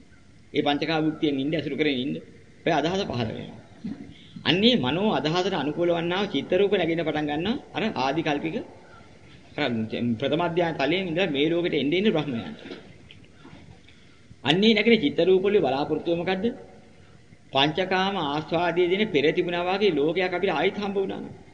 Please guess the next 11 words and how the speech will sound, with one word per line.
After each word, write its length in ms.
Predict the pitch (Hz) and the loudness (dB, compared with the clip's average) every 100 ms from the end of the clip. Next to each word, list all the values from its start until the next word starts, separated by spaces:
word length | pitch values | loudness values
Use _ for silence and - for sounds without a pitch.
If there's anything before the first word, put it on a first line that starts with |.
| - - - - - - - - | -20 -20 -20 -20 -20 -20 -20 -6
ඔන්න 160 | 151 202 | -2 0
අදහස. 260 | 127 110 90 - - - - - - 1077 - - 1077 - - - - - | -2 -4 -8 -16 -20 -20 -20 -20 -20 -20 -20 -20 -20 -20 -20 -20 -20 -2
එහෙනම් 200 | 147 151 | 2 2
සටහන 360 | 127 143 175 156 | 2 0 0 0
කොහෙද 240 | 147 151 | 2 2
තියලා 280 | 143 151 131 | 2 2 2
දුන්නේ? 360 | 127 147 180 160 | 0 -2 -4 -6
අතකොලේ. 420 | 120 139 165 214 - - - | -4 -4 -4 -8 -16 -20 -18
අපේම 380 | - 120 175 190 185 | -6 -2 0 2 2
මනසේ 320 | 123 139 156 | 0 0 0
තිබිච්ච 280 | 156 165 | 0 0